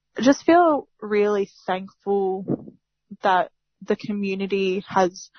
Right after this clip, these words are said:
rallied behind the families and the foundation to support it.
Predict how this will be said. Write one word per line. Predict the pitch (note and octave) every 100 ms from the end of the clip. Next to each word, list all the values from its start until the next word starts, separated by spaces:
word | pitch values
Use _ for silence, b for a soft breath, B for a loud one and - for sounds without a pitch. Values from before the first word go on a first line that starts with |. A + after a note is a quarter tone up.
| b b _ -
rallied | F#3+ F#3 F#3+
behind | F#3 F#3 - F#3 F3+
the | F3
families | - F3+ F3+ F#3
and | F#3+
the |
foundation | - F#3+ G3 F3 F3 - G3
to | G3
support | - - - F#3
it. | A#3+ E4